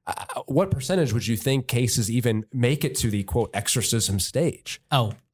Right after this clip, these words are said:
Speaker 2: uh,
Speaker 1: One percent?
Speaker 2: maybe, maybe. It's, yeah, it's, uh, I mean,
Speaker 1: It's incredi-, I mean, it's incredibly rare.
Speaker 2: I mean, i-, at the diocesan level, if we get a request for an exorcism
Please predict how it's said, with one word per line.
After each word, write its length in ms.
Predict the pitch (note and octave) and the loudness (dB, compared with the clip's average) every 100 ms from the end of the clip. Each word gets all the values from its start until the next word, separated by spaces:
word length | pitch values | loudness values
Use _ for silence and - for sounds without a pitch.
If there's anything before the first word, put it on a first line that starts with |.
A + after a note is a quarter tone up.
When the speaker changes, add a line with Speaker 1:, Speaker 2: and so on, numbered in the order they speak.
| - | 0
Speaker 2:
uh, 380 | C#3 B2+ A2+ G#2 - - - - _ | 2 2 0 -4 -12 -20 -18 -18 _
Speaker 1:
One 240 | A2+ A#2 D3 | -2 0 2
percent? 480 | C#3 - A#2+ F#3 - _ | 2 2 0 0 -4 _
Speaker 2:
maybe, 420 | C#3+ B2 A2 G#2+ G#2 _ _ _ _ _ _ _ | 0 0 0 -2 -4 _ _ _ _ _ _ _
maybe. 380 | D3+ B2 G#2 G2+ G2 - _ - | 0 2 2 -2 -6 -12 _ 2
It's, 280 | C3+ B2+ - | 2 2 0
yeah, 280 | D3+ A#2 B2 | 0 2 2
it's, 280 | C3+ C3 | 0 2
uh, 360 | C3+ A2+ G#2 G2+ - _ _ _ | 2 2 0 -4 -10 _ _ _
I 60 | D3 | -2
mean, 360 | C#3 A2 - - - | 0 0 -4 -12 -2
Speaker 1:
It's 200 | D3+ C3+ | 0 2
incredi-, 760 | D3 - - C#3 D3 E3+ E3+ | 2 2 0 2 2 4 2
I 40 | D3 | 2
mean, 120 | C3+ | 2
it's 140 | B2+ B2+ | 2 0
incredibly 540 | B2 - D3 G#2+ G#2 | 0 0 2 2 0
rare. 420 | G2 E2+ D#2 F2 | 0 -4 -6 0
Speaker 2:
I 40 | F#3 | 2
mean, 240 | D#3+ D#3+ | 4 0
i-, 160 | C#3 F3 | 0 0
at 80 | D#3+ | 0
the 60 | |
diocesan 600 | D3 D3 F3 F3 - D#3 | 2 2 2 2 2 2
level, 320 | C#3 C#3 D3+ | 4 2 2
if 80 | C3 | 2
we 80 | C#3 | 2
get 100 | D3 | 2
a 60 | C3+ | 2
request 500 | C3 - B2+ C3 - | 0 2 2 2 2
for 120 | B2+ | 0
an 100 | A2 | 2
exorcism 880 | A#2 - C3+ - B2+ A#2+ C3 C#3 | 0 0 2 2 2 2 2 2